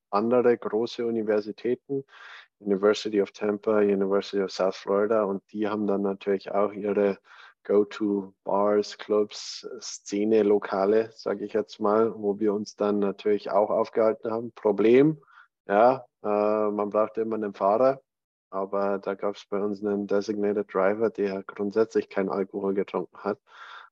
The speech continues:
Äh, von daher war das dann auch sekundär. Und was wir auch, äh, öfters mal gemacht haben, was dann auch teilweise von der Student Government, äh, Union, also S G U,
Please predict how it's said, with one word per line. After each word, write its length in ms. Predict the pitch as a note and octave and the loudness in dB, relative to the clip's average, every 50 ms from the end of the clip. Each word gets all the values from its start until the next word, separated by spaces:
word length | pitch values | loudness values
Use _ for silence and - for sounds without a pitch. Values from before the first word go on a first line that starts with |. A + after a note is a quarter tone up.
| _ _ - | _ _ -4
Äh, 240 | G2+ G2+ G2 F#2+ F#2 | 0 0 2 2 0
von 240 | - - F#2 F#2+ F2+ | -2 -6 -8 -6 -2
daher 420 | F#2+ F#2 F#2+ G2 G#2 G#2 G2+ G2 | 2 2 2 4 2 2 0 0
war 120 | G2 F#2+ F#2+ | 0 0 0
das 220 | F#2+ G2 - - | -2 -4 -6 -8
dann 180 | - - F#2+ F2+ | -10 -10 -10 -2
auch 420 | - F#2+ G2 G2+ - - - - - _ _ - - - - _ _ _ _ _ _ _ _ _ | 2 2 4 4 2 0 -8 -14 -16 _ _ -20 -20 -20 -20 _ _ _ _ _ _ _ _ _
sekundär. 800 | - - - C#3+ C#3+ D3 D#3+ A#2 G#2 F#2+ G2+ G#2 A2 A#2+ B2+ - | -8 2 4 4 6 6 4 4 6 6 6 6 8 8 6 4
Und 280 | - C3 A#2+ C3 C3+ A2+ | 4 2 2 2 4 6
was 220 | A#2+ B2+ B2 - | 6 4 4 4
wir 200 | C3 B2 A2 G2+ | 4 4 6 6
auch, 340 | A2+ B2+ D3+ D#3 D#3 - - | 6 6 6 4 2 -2 -8
äh, 640 | - - - - C#3 C3+ C3+ C3+ C3 C3 C3 C3 A2+ | -10 -10 -6 0 2 4 6 8 8 8 6 6 4
öfters 300 | C#3 C3+ - - C3 A#2 | 0 -2 -2 -4 -4 -4
mal 180 | B2+ B2 B2 B2 | -4 -4 -4 -4
gemacht 400 | B2 B2+ B2+ B2+ C3+ C3 - - | -4 -4 -4 -4 -6 -8 -6 -4
haben, 180 | C#3+ C#3+ C3 A2+ | -4 -4 -2 -4
was 160 | G#2+ G#2 - | -4 -4 -4
dann 160 | - G#2+ G#2 | -4 -4 -4
auch 180 | F2 G#2 G#2 - | -4 -6 -6 -6
teilweise 540 | - - G#2 G#2+ G#2+ A2 G#2+ G#2 A2 G#2+ | -2 -2 0 0 2 0 0 0 -2 -4
von 280 | - - G#2 G#2+ G#2 G2+ | -4 -4 -6 -6 -6 -4
der 400 | G2+ G2+ G2+ G2+ G2 G2+ G2 F#2+ | -4 -4 -2 -2 -4 -4 -6 -6
Student 680 | - - - - - A#2+ B2 B2 A#2+ A2+ A2+ A2 - - | -10 -12 -10 -2 0 2 2 2 2 0 -2 -4 -4 0
Government, 580 | - G2 A2 B2 B2 A#2+ A#2+ A#2+ B2 B2 B2 - _ _ - - - - | 2 2 4 4 2 2 2 2 2 0 -2 -6 _ _ -16 -14 -4 2
äh, 260 | A#2 A#2 A2+ A2 A2 | 4 6 6 6 4
Union, 600 | G#2+ A#2 A#2+ B2+ C3 C#3 C#3 C#3 D3 D3 C#3 B2+ - | 4 2 2 4 4 4 4 4 2 0 -2 -6 -8
also 400 | G#2 G#2 G2+ G2+ G#2 G2+ G2 G2 G2 | -8 -8 -4 -2 -2 -2 0 -2 -2
S 280 | - - A2 G2+ - - - | -2 -4 -4 -6 -6 -6 -4
G 240 | - G#2 G2+ G#2+ | -2 2 4 6
U, 140 | B2 D3 D#3 | 6 6 4